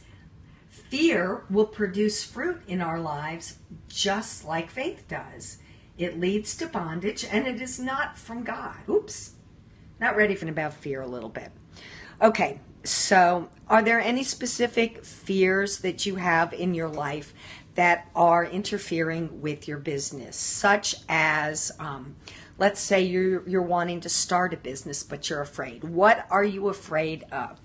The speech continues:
You're usually afraid of failing,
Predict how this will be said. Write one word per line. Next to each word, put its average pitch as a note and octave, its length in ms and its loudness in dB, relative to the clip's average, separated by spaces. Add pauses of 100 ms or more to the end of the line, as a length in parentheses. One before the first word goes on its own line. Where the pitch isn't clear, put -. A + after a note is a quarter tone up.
(680)
You're G3+ 140 6
usually C4+ 720 0
afraid F3+ 480 2
of D#3+ 160 -4
failing, C#3 640 -8